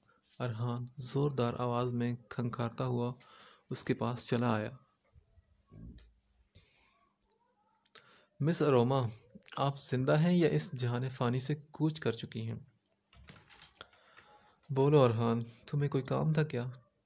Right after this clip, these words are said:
"भला मेरी क्या मजाल कि तुमसे कोई काम करवाऊँ, बस तुम्हें सोचों में गुम दिखा तो आ गया।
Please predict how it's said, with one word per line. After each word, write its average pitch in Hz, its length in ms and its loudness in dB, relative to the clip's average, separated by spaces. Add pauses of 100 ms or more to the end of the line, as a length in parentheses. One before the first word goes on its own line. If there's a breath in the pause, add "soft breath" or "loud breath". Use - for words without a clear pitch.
(1300 loud breath)
"भला 120 300 2
मेरी 117 280 0
क्या 139 200 -2
मजाल 113 320 0
कि 117 120 -8
तुमसे 117 280 -6
कोई 117 140 -4
काम 117 320 -4
करवाऊँ, 117 480 -6 (520 soft breath)
बस 139 160 -2
तुम्हें 139 180 0
सोचों 131 340 -2
में 139 140 2
गुम 139 200 0
दिखा 127 260 0
तो 127 140 -8
आ 120 220 0
गया। 113 340 -6